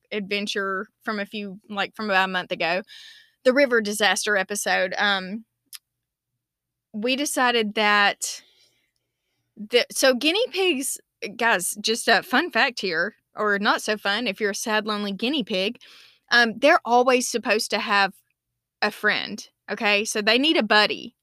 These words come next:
I, I didn't know that for five years. So our guinea pig, Suey, I was like,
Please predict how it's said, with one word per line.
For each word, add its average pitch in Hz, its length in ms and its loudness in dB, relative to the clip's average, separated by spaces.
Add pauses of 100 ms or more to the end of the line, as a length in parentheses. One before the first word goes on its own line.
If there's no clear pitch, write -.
(120)
I, 247 200 4
I 247 120 4
didn't 269 280 2
know 214 200 6
that 269 340 4
for 233 300 -2 (680)
five 208 300 4
years. - 480 -10 (480)
So 233 460 2
our 233 240 2
guinea 262 340 -6
pig, 202 560 -4 (640)
Suey, 226 880 -2
I 233 100 4
was 240 160 -2
like, 240 340 2